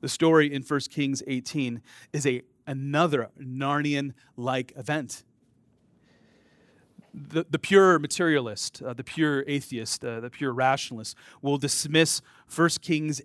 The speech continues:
eighteen because it cannot be explained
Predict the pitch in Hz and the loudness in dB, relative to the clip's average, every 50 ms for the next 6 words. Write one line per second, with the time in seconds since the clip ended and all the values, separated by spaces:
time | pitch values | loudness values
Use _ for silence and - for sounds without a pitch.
0 | _ 156 151 143 143 143 - - 170 156 143 143 135 139 - - 165 151 143 135 | _ -2 0 0 0 -2 -2 -2 0 0 0 0 -2 -6 0 2 4 4 4 2
1 | 147 139 - - 190 165 170 170 160 - 175 160 151 135 - - - - - 160 | -2 -8 -4 -4 0 4 4 4 4 2 0 -2 -2 -2 -2 -6 -8 -8 -2 0
2 | 175 180 175 180 170 151 151 147 143 | 2 4 4 4 2 2 -2 -4 -6